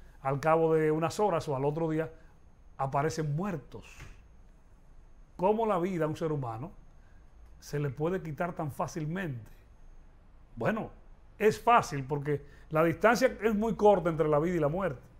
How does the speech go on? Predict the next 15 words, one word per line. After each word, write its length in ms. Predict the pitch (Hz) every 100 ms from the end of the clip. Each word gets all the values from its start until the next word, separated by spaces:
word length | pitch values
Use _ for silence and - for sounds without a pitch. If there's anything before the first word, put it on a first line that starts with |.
| - - - - - -
Y 100 | 147
el 120 | 139
cuerpo 280 | 160 160 170
humano 300 | 160 165 147
es 80 |
débil, 440 | 143 180 151 113 113
la 140 | 123
carne 440 | - 160 156 147 147
es 120 | -
débil, 300 | 123 113 113 - - -
pero 240 | 151 151 139
no 160 | 127
es 80 | 107
tan 220 | - 147
fácil. 440 | - 135 143 175